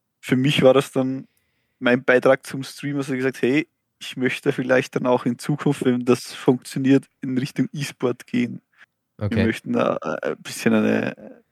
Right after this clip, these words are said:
Speaker 1: ein Ort sein, wo die E-Sport-Teams dann trainieren können, die was noch nicht so bekannt sind. Da haben wir dann auch noch,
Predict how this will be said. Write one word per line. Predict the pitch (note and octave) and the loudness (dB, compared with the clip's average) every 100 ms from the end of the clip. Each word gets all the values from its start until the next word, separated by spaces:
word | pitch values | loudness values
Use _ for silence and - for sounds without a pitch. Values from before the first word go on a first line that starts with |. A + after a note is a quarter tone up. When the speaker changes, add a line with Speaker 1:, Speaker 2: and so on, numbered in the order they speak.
| - | -2
Speaker 1:
ein | A#2 | 4
Ort | A#2 A#2 | 6 6
sein, | - A2+ | 2 0
wo | A#2 B2+ | 6 6
die | C3 C#3 D3+ | 6 0 -10
E-Sport-Teams | - - B2+ - D3 C#3 - | -8 -2 -2 -2 -6 -4 -6
dann | A#2 | -6
trainieren | - A#2+ A#2+ C3+ | -2 0 4 2
können, | - B2 B2 | 4 2 4
die | A#2+ | 2
was | A#2 - | 2 0
noch | - | -6
nicht | C#3 C#3+ | -4 -6
so | - | -4
bekannt | C3+ - C3 B2+ | -2 0 0 -2
sind. | - C3 B2+ - - - _ _ _ _ _ _ _ | -2 -2 -2 -6 -20 -20 _ _ _ _ _ _ _
Da | - | 0
haben | A2 A2+ | 2 4
wir | |
dann | A2+ A2 | 2 2
auch | A2 | 0
noch, | - A#2+ - | -2 -2 -4